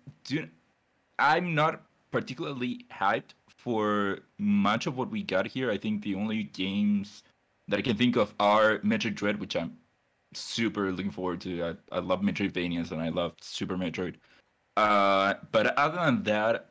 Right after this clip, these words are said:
uh, I'm kinda looking forward to, uh, now I'm looking forward more to Super Mario Golf. I've never play-, played a Super Mario Golf game, but this at least made it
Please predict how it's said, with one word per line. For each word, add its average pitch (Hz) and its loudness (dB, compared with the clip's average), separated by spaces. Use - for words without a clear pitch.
uh, 98 0
I'm 143 0
kinda 170 0
looking 160 -2
forward 156 2
to, 151 -2
uh, 127 2
now 127 4
I'm 147 2
looking 123 -2
forward 120 0
more 110 0
to 120 -6
Super 107 -8
Mario 110 -2
Golf. 110 -4
I've 95 -4
never 98 0
play-, 104 -2
played 101 -4
a 101 -2
Super 104 -8
Mario 95 -2
Golf 98 -6
game, 101 -2
but 85 -4
this 123 2
at 104 4
least 104 0
made 101 2
it 98 0